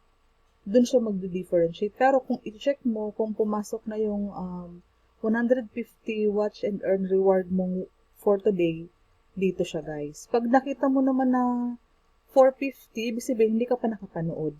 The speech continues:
So, ipapanoorin mo yun. So, next, number three.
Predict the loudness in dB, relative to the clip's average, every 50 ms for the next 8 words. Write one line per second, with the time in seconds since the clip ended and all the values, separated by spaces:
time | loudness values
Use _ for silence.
0 | -6 -2 0 0 0 -2 -6 -4 -2 -2 -2 -2 -2 -2 -2 -2 -2 -4 -4 -6
1 | -8 -10 -10 -10 -10 -12 -12 -16 -18 -20 -20 -20 _ _ _ _ _ _ _ _
2 | _ _ _ _ _ _ -8 -4 -4 -2 -2 -4 -4 -6 -10 -12 -14 -18 -20 -20
3 | -20 -16 -12 -10 -8 -8 -8 -8 -10 -10 _ -10 -10 -10 -10 -10 -10 -10 -10